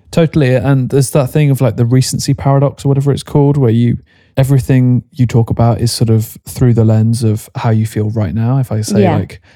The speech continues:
Speaker 1: "How you doing?" and you've just had an ice cream, you're like, "Oh yeah, I feel great. Like, it's a sunny day. It's fantastic." But then if I asked you sort of, "Based on the last three months, how's your life been?" Actually, it's been really terrible. And the ice cream was, like, the height of a very low point otherwise.
Speaker 2: Are you saying this is your ice cream?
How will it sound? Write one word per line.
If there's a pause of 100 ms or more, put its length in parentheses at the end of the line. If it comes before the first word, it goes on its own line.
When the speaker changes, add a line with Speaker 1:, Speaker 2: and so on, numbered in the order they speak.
Speaker 1:
"How
you
doing?"
and
you've
just
had
an
ice
cream,
you're
like,
"Oh
yeah,
I
feel
great.
Like,
it's
a
sunny
day.
It's
fantastic." (580)
But
then
if
I
asked
you
sort
of, (200)
"Based
on
the
last
three
months,
how's
your
life
been?"
Actually,
it's
been
really
terrible.
And
the
ice
cream
was,
like,
the
height
of (180)
a
very
low
point
otherwise. (300)
Speaker 2:
Are
you
saying
this
is
your
ice
cream?